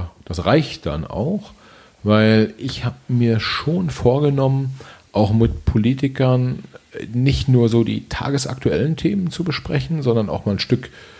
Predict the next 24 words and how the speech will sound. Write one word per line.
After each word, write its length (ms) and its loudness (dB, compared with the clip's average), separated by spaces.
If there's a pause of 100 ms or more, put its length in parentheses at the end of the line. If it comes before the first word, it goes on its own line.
(400)
Stück 320 -2
tiefer 440 0
zu 140 -6
schauen. 440 -2
Jetzt 160 -12
ist 120 -8
natürlich 320 -6
nur 120 -2
die 80 -6
Frage, 580 2
ja, 280 0
wie, 320 2
wie, 60 -6
inwieweit, 640 2 (600)
äh, 80 -2 (160)
und 480 0 (320)
in-, 100 2 (200)
wie 120 -4
investigativ 1040 -2
ist 160 0
das 140 2
schon 220 2
auch, 420 0
aber 400 4